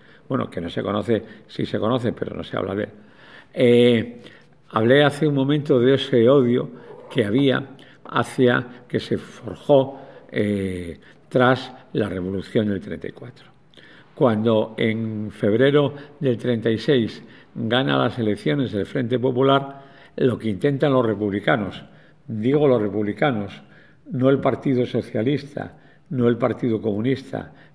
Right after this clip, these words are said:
no la C N T y no el nacionalismo catalán, lo que intentan los republicanos es, eh, inte-, eh, procurar apagar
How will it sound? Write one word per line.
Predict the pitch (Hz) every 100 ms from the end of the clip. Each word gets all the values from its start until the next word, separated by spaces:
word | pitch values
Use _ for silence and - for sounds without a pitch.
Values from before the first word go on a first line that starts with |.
| -
no | 123 113 123
la | 123
C | - 123
N | 110 101
T | 151 123 92 - - - -
y | 151
no | 107 127 - -
el | 156 104 95
nacionalismo | 92 - 113 98 113 120
catalán, | 113 117 123 117 117 - - - - - -
lo | 123 98
que | 104
intentan | 95 123 117 135
los | 131
republicanos | 127 123 113 156 143 135 -
es, | 131 - - - - -
eh, | - 113 107 110 -
inte-, | 131 104 113 -
eh, | 120 104 104 101 95 - - -
procurar | 135 110 120 127 147 - - - - _ _ _ _ _ _ _ -
apagar | 139 - 107 127 147 - -